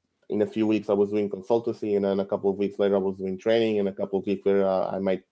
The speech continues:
be working on Tommy for, like, one week or two, and then I was back to consultancy, and then I was doing blog,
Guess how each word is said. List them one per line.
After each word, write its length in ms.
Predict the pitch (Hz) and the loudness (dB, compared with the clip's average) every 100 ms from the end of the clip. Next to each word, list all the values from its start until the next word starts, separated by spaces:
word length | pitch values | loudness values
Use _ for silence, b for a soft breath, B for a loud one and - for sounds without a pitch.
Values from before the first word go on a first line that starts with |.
| _ | _
be 120 | - | -2
working 320 | 101 196 202 | 2 2 2
on 140 | - 190 | -2 0
Tommy 240 | 98 98 | 0 0
for, 180 | 98 - | -2 0
like, 220 | 92 90 - | 0 -2 -8
one 280 | - 95 101 | -4 -2 0
week 140 | 98 98 | 0 -2
or 80 | 87 | -8
two, 340 | - 120 120 | 0 2 4
and 100 | 95 | 4
then 140 | 95 98 | 2 2
I 100 | 95 90 | 0 0
was 160 | 101 95 | -4 0
back 220 | 104 95 | -2 -2
to 80 | 101 | -8
consultancy, 840 | 90 95 113 117 117 - 110 104 | -12 -2 0 0 -4 -4 -2 -2
and 100 | 92 | 0
then 260 | 95 95 95 _ _ _ _ _ | 0 -2 -6 _ _ _ _ _
I 100 | 196 | 0
was 160 | 202 202 | 2 2
doing 240 | 208 196 | 2 4
blog, 240 | 202 113 | 4 4